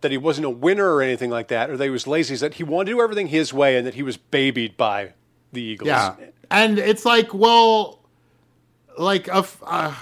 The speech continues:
Speaker 2: I don't know, like, he was that way probably in twenty seventeen as well, and they, you know, were very successful with, with him. Like, obviously, people are gonna complain about him, you know,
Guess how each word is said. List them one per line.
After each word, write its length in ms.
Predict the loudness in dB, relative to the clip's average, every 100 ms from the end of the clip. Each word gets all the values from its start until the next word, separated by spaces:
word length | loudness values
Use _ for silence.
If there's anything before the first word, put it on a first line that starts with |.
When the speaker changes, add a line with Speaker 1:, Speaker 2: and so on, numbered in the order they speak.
| -6
Speaker 2:
I 140 | 0
don't 140 | 2 4
know, 280 | 4 2 2
like, 400 | 0 0 -4 -10
he 180 | -4 0
was 160 | 2
that 240 | 4 2 4
way 220 | 2 2
probably 500 | 2 0 2 0 0
in 120 | 0
twenty 260 | -2 -2 -2
seventeen 560 | -2 -4 -2 -2 -2
as 160 | -2 -2
well, 300 | 0 2 2
and 260 | 0 0 0
they, 400 | 0 -2 -4 -8 _ _
you 100 | -6
know, 140 | -2 0
were 220 | 0 0
very 320 | 2 2 0
successful 880 | -4 -8 -6 -6 -4 -4 -2 -4 -8 -8
with, 500 | -2 0 -2 -12 -6
with 240 | -4 -2
him. 280 | -2 -2 -2
Like, 260 | -2 -4 -6 -20 -20 0
obviously, 840 | 4 6 4 2 2 2 0 -4 -12 _ _ _
people 320 | -10 -8 -2 -2
are 100 | 0
gonna 180 | -2
complain 460 | -2 -4 -4 -2 0
about 260 | 2 0 0
him, 500 | 0 0 -2 -6 -8
you 140 | -6
know, 280 | -2 -2 -4